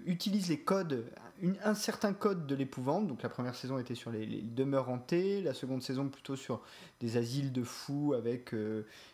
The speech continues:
quelques scories autour, tueurs psychopathes et extraterrestres à la clé et possession démoniaque. Euh,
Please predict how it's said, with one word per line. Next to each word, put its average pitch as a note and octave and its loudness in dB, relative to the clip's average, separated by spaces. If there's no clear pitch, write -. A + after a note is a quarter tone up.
quelques C3 0
scories C#3 2
autour, D3 0
tueurs B2 -2
psychopathes C3+ 0
et A#2 0
extraterrestres A#2+ -4
à A2 -2
la A2 -2
clé C3+ -2
et B2+ 2
possession A#2+ -4
démoniaque. C#3+ 0
Euh, A#2+ 2